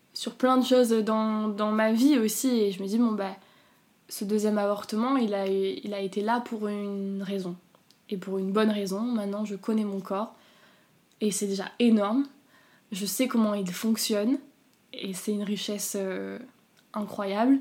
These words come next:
Je peux pas faire autrement, mais c'est vrai que parfois, quand on se compare à certaines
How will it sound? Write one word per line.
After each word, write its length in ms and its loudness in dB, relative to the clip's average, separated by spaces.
Je 100 -12
peux 120 -2
pas 140 4
faire 320 2
autrement, 420 4
mais 120 8
c'est 120 0
vrai 120 4
que 80 2
parfois, 320 2
quand 200 -4
on 80 -6
se 100 -12
compare 320 0
à 120 -6
certaines 640 -2